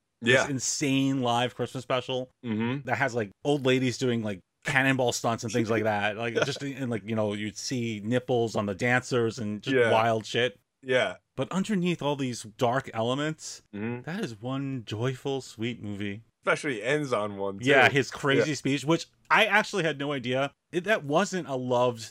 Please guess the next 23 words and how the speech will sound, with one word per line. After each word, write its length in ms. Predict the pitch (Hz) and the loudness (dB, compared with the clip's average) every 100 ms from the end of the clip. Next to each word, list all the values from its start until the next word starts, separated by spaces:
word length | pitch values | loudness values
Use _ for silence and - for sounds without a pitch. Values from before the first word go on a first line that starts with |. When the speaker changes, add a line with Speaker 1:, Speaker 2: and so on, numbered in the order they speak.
| - | -6
Speaker 1:
thing 200 | 135 135 | -2 0
in 100 | 123 104 | 0 -4
its 140 | - | -8
time. 540 | - 104 95 92 107 110 - | -8 -8 -8 -12 -18 -20 -2
Speaker 2:
Yeah. 400 | 123 127 92 - - | 2 4 4 -2 -2
Speaker 1:
Like, 240 | 135 127 | -2 0
I 100 | 143 | 0
didn't 200 | 170 196 | 0 -2
realize 320 | 156 165 160 139 | -2 0 0 -2
that 100 | 123 | -6
this 160 | 127 | -6
movie 180 | 135 127 | -6 -2
got 280 | 117 110 - | -2 -2 -4
maybe 600 | - 185 202 196 185 - _ | -8 -6 -6 -6 -8 -8 _
kind 260 | - 175 160 | -6 -2 -2
of 140 | 143 | -4
little 320 | 127 156 190 180 | -2 2 2 2
bit 140 | 175 | 0
mixed 360 | 135 143 - - | -2 -2 -4 -6
reviews 540 | 135 120 127 139 143 | -4 -2 -2 -2 -4
in 100 | 135 | -6
nineteen 320 | 143 151 - 147 | -6 -6 -8 -8
eighty-eight. 520 | 151 151 156 160 | -8 -4 -4 -4